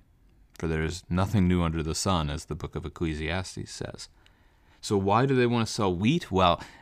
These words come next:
and we'll look at the next line, "that we may make the ephah small and the shekel great."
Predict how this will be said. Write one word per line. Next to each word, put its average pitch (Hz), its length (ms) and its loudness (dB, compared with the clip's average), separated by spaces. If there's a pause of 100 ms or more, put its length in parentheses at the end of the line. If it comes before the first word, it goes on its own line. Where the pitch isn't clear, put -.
and 98 100 -2
we'll 90 180 0
look 90 220 -2
at 87 60 -10
the 90 80 -2
next 82 280 -2
line, 90 360 0 (160)
"that 87 100 -4
we 95 120 2
may 90 180 2
make 95 400 -2
the - 200 -4
ephah 98 280 0
small 87 560 2
and 82 140 -4
the 85 60 -4
shekel 87 500 -6
great." - 460 -6